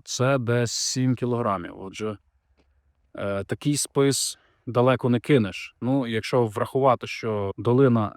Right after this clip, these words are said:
Ела, де вони билися, була десь два кілометри завширшки, якщо вони чули одне одного, а між ними дистанція була, ну, скажімо, триста метрів,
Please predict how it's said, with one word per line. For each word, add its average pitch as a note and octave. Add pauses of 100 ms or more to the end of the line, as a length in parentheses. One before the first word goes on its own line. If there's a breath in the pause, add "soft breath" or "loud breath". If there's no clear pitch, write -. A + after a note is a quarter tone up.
Ела, A#2+
де G#2
вони G#2+
билися, G#2+
була G#2+
десь G2
два G#2+
кілометри G#2+
завширшки, F3+ (1000)
якщо C#3+
вони C3
чули C3+
одне A#2+
одного, A#2+
а G#2
між G#2+
ними A2
дистанція G#2+
була, G2+
ну, A2
скажімо, G#2+
триста D#3+
метрів, E3+